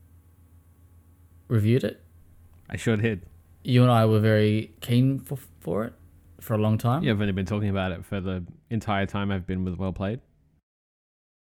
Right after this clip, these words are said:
Speaker 1: And now,
Speaker 2: <laughs>
Speaker 1: uh, and now it's here. So, uh, tell us about your experience.
Speaker 2: Whew, where do I start?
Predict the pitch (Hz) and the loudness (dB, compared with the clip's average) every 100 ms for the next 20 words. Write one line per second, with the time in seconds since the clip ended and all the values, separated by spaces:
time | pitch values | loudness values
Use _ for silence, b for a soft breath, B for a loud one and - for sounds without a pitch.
0 | _ _ _ b b b 113 113 101 123 | _ _ _ b b b 2 2 4 2
1 | 151 165 147 117 117 110 113 117 110 - | 2 -2 -2 -2 0 2 4 2 2 2
2 | 123 107 - 110 107 107 107 104 101 - | 4 4 2 2 4 4 4 2 0 -6
3 | - - 120 120 120 117 - 110 101 - | -18 -4 2 2 2 -2 0 -2 -2 -4
4 | 117 117 - - - _ _ - _ _ | -4 -4 -6 -20 -20 _ _ -20 _ _
5 | _ _ _ _ _ _ _ _ _ 131 | _ _ _ _ _ _ _ _ _ 0
6 | 135 113 B B B B B 117 123 104 | 2 0 B B B B B -4 -2 -2
7 | - - 98 98 - - | -6 -8 -4 -4 -6 -16